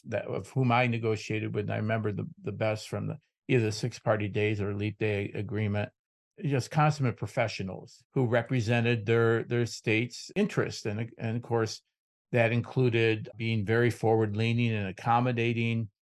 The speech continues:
with us when the call was to, you know, lead the Americans down some path that kind of gives them encouragement that some progress is possible here.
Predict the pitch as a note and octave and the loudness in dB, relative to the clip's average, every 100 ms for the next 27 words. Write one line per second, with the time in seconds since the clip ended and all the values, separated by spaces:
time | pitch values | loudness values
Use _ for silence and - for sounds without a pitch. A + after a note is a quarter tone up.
0 | _ F3 A#2+ A2+ A2+ A2 G#2+ - A#2+ A2 | _ -8 -2 0 2 0 -2 -6 -4 -2
1 | G#2+ G#2 G#2 A#2+ A2 A2+ G#2+ G#2+ G2+ - | -2 -4 -2 2 4 4 2 -2 -4 -4
2 | A2 G#2+ G2 - _ _ - A#2 G#2+ G2+ | -2 -2 -4 -10 _ _ -8 -4 0 0
3 | G#2 G#2 A#2+ A#2 A#2+ A2 A2 A2 G#2+ A2+ | 0 2 2 2 2 2 2 2 0 -2
4 | G2+ A2 A2 G#2+ G2+ A2+ G#2 - G#2 G#2 | -2 0 2 2 0 -2 -4 0 2 2
5 | G#2+ - G#2 F#2+ - - A2 G#2 - C3+ | 2 -2 -2 -2 -4 0 0 0 0 0
6 | A#2 B2+ B2 A#2 G#2 - D#3+ D3+ A2+ C3+ | 2 2 2 0 0 4 6 4 4 0
7 | C3+ A#2+ G#2+ - A2+ F#2+ A#2+ A#2 A2+ G#2+ | 2 2 0 0 -4 0 2 2 2 -2
8 | A2 G2+ - G#2 G2+ G#2+ G#2+ G#2 - A2+ | -4 -6 2 2 2 -6 -6 -6 -2 0
9 | G#2+ G#2 | 0 -2